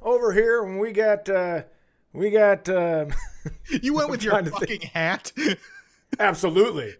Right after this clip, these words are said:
Speaker 2: <laughs>
Speaker 1: Absolutely. Buffalo Bills. Um,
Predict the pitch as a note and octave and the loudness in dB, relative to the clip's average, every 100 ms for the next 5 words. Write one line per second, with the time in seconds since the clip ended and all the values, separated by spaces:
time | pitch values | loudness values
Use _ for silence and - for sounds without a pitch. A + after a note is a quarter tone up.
0 | - C4+ G3 G#3 G3+ E3 F3+ G#3 G3 B2+ | -8 -4 -2 -2 -2 0 4 4 4 0
1 | D#3 E3+ F3 E3 E3+ F#3 G#2+ - - E3+ | -2 0 -2 0 0 -2 -4 -8 -8 -12
2 | - - - E3 D#3+ C3+ | -14 -20 -2 2 2 2